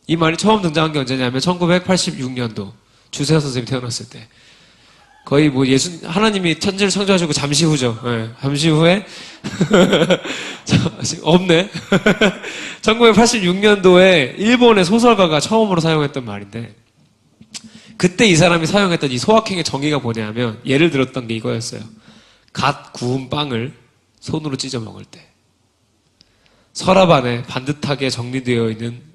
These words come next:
내 옷을 봤을 때, 그때 느끼는 행복이 소소하지만 확실한 행복이라고 말했던 게 이 소확행이라는 단어의 시작이었어요. 우리나라에서는 지금 어떻게 쓰고 있냐면,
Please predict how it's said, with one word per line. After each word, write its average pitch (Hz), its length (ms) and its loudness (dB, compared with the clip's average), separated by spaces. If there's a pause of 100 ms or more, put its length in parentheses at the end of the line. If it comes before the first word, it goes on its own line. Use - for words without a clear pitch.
내 120 120 -2
옷을 110 340 -4
봤을 107 320 -12
때, 110 240 -20 (1040)
그때 156 240 -2
느끼는 156 380 -4
행복이 160 640 -2 (180)
소소하지만 190 640 2
확실한 170 380 0
행복이라고 156 540 0
말했던 117 460 -4
게 196 260 0 (220)
이 127 80 -2
소확행이라는 151 640 -2
단어의 113 460 -4 (360)
시작이었어요. 139 720 -4 (960)
우리나라에서는 185 560 0
지금 165 220 -4
어떻게 151 300 -4
쓰고 143 280 -8
있냐면, 120 540 -6